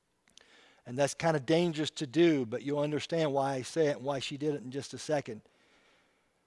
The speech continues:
Uh, the other woman lost her marriage. She was shunned by her church family. She had to work three jobs to survive.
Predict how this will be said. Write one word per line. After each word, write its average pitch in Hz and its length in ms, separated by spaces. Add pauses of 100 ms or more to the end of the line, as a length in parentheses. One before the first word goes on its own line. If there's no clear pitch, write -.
(960)
Uh, 113 320 (880)
the 127 160
other 160 180
woman 151 400
lost 147 340
her 147 100
marriage. 156 840 (120)
She - 240
was 113 140
shunned 156 360
by 147 140
her 143 100
church - 340
family. 151 600 (800)
She - 180
had 147 140
to 147 60
work 147 240
three 160 280
jobs 143 500
to 139 140
survive. 135 1000